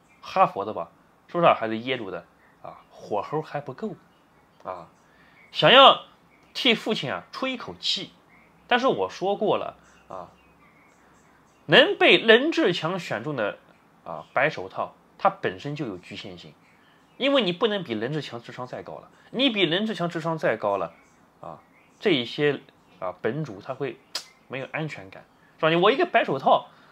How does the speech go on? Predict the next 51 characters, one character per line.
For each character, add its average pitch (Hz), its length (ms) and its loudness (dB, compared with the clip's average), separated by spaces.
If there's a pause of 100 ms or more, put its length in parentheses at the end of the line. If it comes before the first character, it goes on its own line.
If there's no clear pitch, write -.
(240)
是 - 40 -8
吧？ 170 140 6
到 220 100 4
最 226 160 -2
后 - 380 2
会 - 40 -20
不 220 60 0
会 190 80 -2
把 175 120 0
我 175 100 -2
给 110 100 -10
黑 - 240 -8
了？ - 100 -6
会 - 140 -6
不 214 100 -2
会 220 120 0
像 202 260 0 (300)
啊 147 140 2
深 - 440 -6
圳 214 160 -2
市 202 220 -4
的 139 220 2 (420)
啊 95 120 -18
许 - 200 -4
忠 170 160 -4
恒， 127 200 -6 (540)
是 - 100 -4
吧？ 101 280 4 (1120)
他 175 100 0
出 175 180 -4
事 170 80 0
儿 165 80 4
了， 113 200 2 (600)
黄 151 160 0
有 123 120 2
龙 113 200 -4 (200)
啊， 92 120 -8
他 - 80 -12
的 120 120 -8
司 - 180 -16
机 120 140 -14
就 120 100 -10
把 98 80 -2
他 110 100 -2
钱 110 200 -12
给 92 80 -14
黑 - 260 -12
了， 95 120 -16 (420)
是 - 60 -20
不 92 60 -20
是？ 85 140 -16